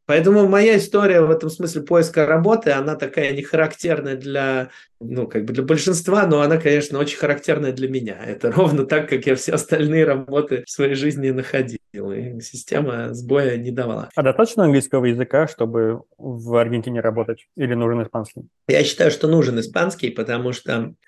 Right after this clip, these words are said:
Speaker 1: потому что все равно все бытовое общение здесь будет на испанском. Все равно с тобой при знакомстве будут говорить не «Hello, how are you?», а «Hola, ¿qué tal? ¿Cómo estás?» И вот это вот все. Он тебе нужен в каком-то объеме,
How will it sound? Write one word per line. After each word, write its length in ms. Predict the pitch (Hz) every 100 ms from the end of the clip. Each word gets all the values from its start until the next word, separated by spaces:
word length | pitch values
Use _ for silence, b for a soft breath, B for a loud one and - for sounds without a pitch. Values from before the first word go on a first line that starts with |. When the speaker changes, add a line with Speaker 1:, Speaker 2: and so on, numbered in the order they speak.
| b
Speaker 1:
потому 300 | 180 214 220
что 160 | 220 190
все 160 | 208
равно 240 | 196 202 202
все 160 | -
бытовое 420 | 143 147 147 156 139
общение 380 | - 185 190
здесь 180 | 123 123
будет 280 | 127 156 165
на 100 | 120
испанском. 840 | 113 - 104 - 107 - - 117 _
Все 200 | - 135
равно 300 | 143 185 196
с 60 |
тобой 320 | - 139 143 -
при 100 | 131
знакомстве 560 | 160 165 226 226 -
будут 300 | 139 139 131
говорить 500 | 131 135 135 131 123
не 300 | 120 117 113 B B -
«Hello, 380 | 147 175 208 - _ -
how 200 | 170 156
are 120 | 143
you?», 240 | 139 135
а 140 | 120 127
«Hola, 240 | 175 151
¿qué 180 | 139 123
tal? 300 | - 190 180 170
¿Cómo 240 | 120 117
estás?» 520 | 113 - 175 185 170 -
И 140 | 139
вот 180 | 131 131
это 220 | 127 -
вот 160 | 113 -
все. 220 | - 190 196 220 220 B B B
Он 240 | 190 214
тебе 220 | 165 175
нужен 340 | 185 202 175 165
в 80 | -
каком-то 520 | 151 - 220 220 156
объеме, 760 | 147 156 143 135 120 117 107